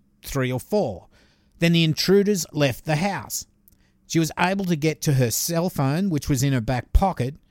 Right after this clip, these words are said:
and then she called nine one one. And during the call, she then heard her father screaming as he ran out of the house.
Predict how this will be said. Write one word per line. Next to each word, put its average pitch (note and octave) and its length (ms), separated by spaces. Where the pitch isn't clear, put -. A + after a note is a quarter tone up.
and C3+ 100
then C3+ 160
she - 140
called A#2 340
nine A2 300
one G2+ 240
one. C#3 360
And F#2+ 80
during C#3 280
the C3+ 40
call, D#3 300
she E3 140
then C3+ 180
heard C3+ 200
her B2+ 60
father C#3 340
screaming E3+ 640
as C3 300
he D#3 180
ran C3 220
out A#2+ 160
of A2+ 100
the A#2 80
house. E3 500